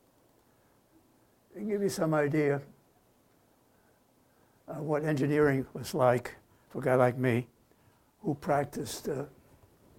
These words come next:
in the fifties, sixties, seventies, eighties,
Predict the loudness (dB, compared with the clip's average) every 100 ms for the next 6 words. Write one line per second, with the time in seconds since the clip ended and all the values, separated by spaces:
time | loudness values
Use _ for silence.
0 | -20 _ _ _ _ -20 _ -4 0 0
1 | 0 0 0 0 -4 -4 0 0 0 -4
2 | -4 -4 -2 -2 -4 -8 -4 -2 0 -2
3 | -6